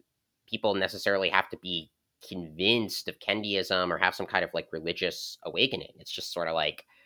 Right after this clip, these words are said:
well, we're already doing this, and, oh, look, here's an ideology that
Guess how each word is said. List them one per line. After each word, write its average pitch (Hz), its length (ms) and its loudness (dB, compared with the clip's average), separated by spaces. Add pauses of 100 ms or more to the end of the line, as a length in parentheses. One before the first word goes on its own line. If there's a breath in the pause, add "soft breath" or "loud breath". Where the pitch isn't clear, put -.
(120)
well, 117 340 6
we're 104 140 8
already 151 240 10
doing 165 320 10
this, - 420 6
and, 113 240 8
oh, 202 220 8
look, 233 260 6
here's 220 240 6
an 185 60 12
ideology 110 680 8
that 98 220 10